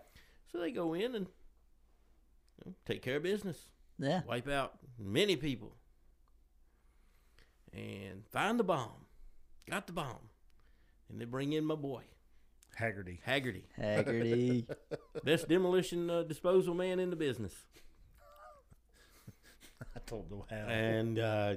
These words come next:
Speaker 1: take it away, man, 'cause I don't even know how to describe
Speaker 2: Oh,
Speaker 1: Haggerty.
Speaker 2: my God. I'm assuming that, uh, th-, they had some partnership show deal with Apple, because multiple times when they show, you know, people using their phones, it's iPhones, and most of the time they block the Apple logo and stuff. They didn't.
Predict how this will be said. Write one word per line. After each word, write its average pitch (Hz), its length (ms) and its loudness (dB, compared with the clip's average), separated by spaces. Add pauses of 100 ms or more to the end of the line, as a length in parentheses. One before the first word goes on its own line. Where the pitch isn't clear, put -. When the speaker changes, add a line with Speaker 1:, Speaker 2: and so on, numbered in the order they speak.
(440)
Speaker 1:
take 147 180 10
it 147 60 6
away, 135 220 10
man, 117 200 4
'cause 113 100 0
I 117 40 6
don't 123 160 6
even 117 120 2
know 120 100 6
how 127 120 6
to 117 100 2
describe 110 480 2
Speaker 2:
Oh, 123 40 4
Speaker 1:
Haggerty. 123 300 12
Speaker 2:
my 120 60 4
God. 117 220 2 (220)
I'm 147 160 10
assuming 208 500 6
that, 139 280 6
uh, 123 500 10 (720)
th-, 131 200 10
they 131 120 10
had 139 180 6
some 131 180 0
partnership 127 420 6
show 123 160 4
deal 123 120 4
with 110 100 2
Apple, 117 360 4 (580)
because 117 720 6 (100)
multiple 135 360 6
times 127 320 6
when 120 100 2
they 113 160 6 (140)
show, 120 480 6
you 113 120 -2
know, 104 140 -2 (120)
people 113 240 -2
using 117 280 0
their 104 80 -2
phones, 120 300 0
it's 110 140 -4
iPhones, 123 480 4 (500)
and - 100 -2
most 139 120 10
of - 40 -4
the 127 60 2
time 110 80 0
they 104 80 4
block 110 280 4
the 113 100 4
Apple 113 160 2
logo 117 180 4
and 113 100 -2
stuff. 123 260 0
They 113 120 2
didn't. 117 300 -2